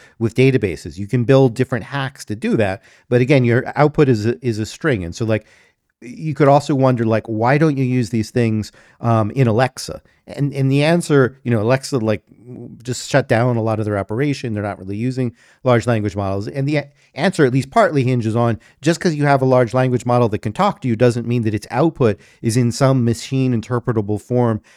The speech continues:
that you can reliably count on. And we see that, like, with math examples. So, so people, you know, type in a word problem into chat, and sometimes it gets it right and sometimes it doesn't. The problem is not really the math. You could,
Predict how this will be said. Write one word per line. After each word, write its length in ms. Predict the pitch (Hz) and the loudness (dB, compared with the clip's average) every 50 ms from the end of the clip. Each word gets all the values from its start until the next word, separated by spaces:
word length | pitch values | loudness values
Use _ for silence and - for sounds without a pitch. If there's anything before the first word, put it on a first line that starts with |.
| _ _ | _ _
that 140 | - 120 120 | -6 -6 -4
you 100 | 117 123 113 | -4 -4 -4
can 140 | - 117 | -2 0
reliably 600 | 110 110 107 107 104 101 104 104 101 92 104 104 | 0 2 2 2 2 2 2 0 0 -2 -4 -6
count 400 | 101 - - 117 120 120 110 - | -6 -6 -6 -4 -4 -4 -6 -8
on. 200 | 90 69 62 65 | -10 -14 -12 -10
And 100 | 92 110 | -6 -4
we 80 | 127 151 | -4 -4
see 160 | 147 - 165 147 | -2 -2 0 2
that, 280 | 151 135 120 - - _ _ _ _ _ - | 2 2 2 2 -4 _ _ _ _ _ 0
like, 200 | 135 127 127 - | 0 2 2 2
with 140 | 127 - 131 | 0 0 2
math 320 | 135 131 135 135 139 - | 2 2 2 0 0 -2
examples. 540 | 127 101 90 98 90 76 67 - 78 82 - | -4 -4 -4 -6 -8 -8 -10 -12 -14 -14 -8
So, 180 | - 113 113 113 | -6 -6 -6 -6
so 180 | - - 127 113 | -6 -6 -6 -4
people, 500 | - 135 131 127 - 135 123 113 104 - _ _ _ _ _ | -2 -2 -2 0 2 2 2 2 0 -2 _ _ _ _ _
you 120 | - 117 | -4 -2
know, 100 | 113 101 | -2 -2
type 300 | - - 151 147 135 151 | -2 0 0 2 2 4
in 100 | 143 131 | 2 2
a 60 | 127 | 4
word 320 | 117 120 143 156 165 147 - | 4 4 4 4 4 2 0
problem 500 | - 147 131 131 135 127 123 120 123 123 | 0 2 2 4 4 4 4 2 2 0
into 260 | 120 117 117 - - | -2 -4 -4 -4 -4
chat, 320 | - - 170 156 156 - - | -2 0 0 0 0 -2 -6
and 60 | - | -8
sometimes 380 | - 156 139 135 147 151 143 | -8 -8 -6 -4 -4 -4 -4
it 60 | 139 135 | -4 -4
gets 180 | 135 117 - | -4 -6 -6
it 60 | 147 | -6
right 280 | 117 95 101 104 107 104 | -4 -2 -2 -2 -2 -4
and 100 | 110 104 | -6 -6
sometimes 360 | - 120 113 - 127 127 120 | -6 -8 -6 -6 -6 -4 -4
it 120 | 139 135 - | -4 -4 -4
doesn't. 440 | - 98 92 87 - 98 90 101 - _ _ - - _ _ - | -4 -4 -4 -4 -6 -8 -8 -10 -14 _ _ -20 -20 _ _ -10
The 120 | - 147 143 | -8 -6 -2
problem 280 | 135 202 240 214 170 | 0 2 2 4 4
is 100 | 156 123 | 2 2
not 180 | 151 160 143 - | 2 0 0 0
really 220 | 151 147 135 143 | 0 2 2 2
the 120 | 117 101 104 | 2 0 0
math. 580 | 95 95 95 110 123 120 92 76 85 - - | -2 0 0 0 0 0 -2 -4 -8 -8 -6
You 80 | 127 123 | -6 -2
could, 240 | - - 131 117 | 0 0 0 -2